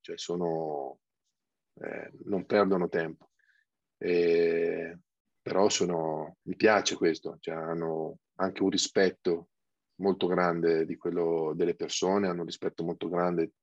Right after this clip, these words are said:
di tutto quello che fanno. È un, è un modo, sai, di-, diverso anche di vivere, eh, però è, secondo me bisogna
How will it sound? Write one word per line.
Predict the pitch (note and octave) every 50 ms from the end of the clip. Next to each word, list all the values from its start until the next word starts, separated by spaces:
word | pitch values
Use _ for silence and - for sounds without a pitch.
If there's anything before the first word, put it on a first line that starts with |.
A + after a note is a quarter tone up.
| _ _
di | - - F#2+ F#2+
tutto | - A#2+ - - -
quello | - - F#2 F#2 -
che | - -
fanno. | _ - F#2 F#2 F#2 F2+ F2 D#2 - _ _ - - - - - - - - - - - - _ _ _ _ _ _ _ _ _ _ _ _ _ _ _ _ _ _ _ _ _ _ _ _ _
È | - G2
un, | G2 G2+ G2 F2+ - _ _ _ _
è | - G#2+
un | G#2+ G#2+ A2
modo, | A#2 B2+ B2+ A2+ G#2+ -
sai, | - - G#2 F#2 - -
di-, | - G#2 G2 F#2+
diverso | G2 A2+ G#2 A#2 A2+ G2+ - - G#2
anche | F#2+ F2+ - -
di | F2 F#2 F#2
vivere, | F2 G2+ A2 A#2+ A#2+ A2+ G#2 G2+ F#2 E2+ D#2+ -
eh, | F2 F2 F2 E2+ E2+ E2 E2 E2 E2 D#2+ D#2+ E2 _ _ _
però | - F#2+ F#2 A2+ A#2+ A2 G2 F#2
è, | F2+ F2 F2 F2 E2+ E2+ E2 E2 E2 E2 E2 D#2+ D#2 _ _ _ _ _ _ _ _ _ _ _ _ _ _ _ _ _ _ _ _ _ _ _ _ _ _ _ _ _ _ _ _ _ _ _ _ _ _ _ _
secondo | - - - - G#2+ G#2 G#2 G2+
me | A2+ A#2 A2
bisogna | G#2 G2+ G2 G#2 G#2 G2+ G2 F#2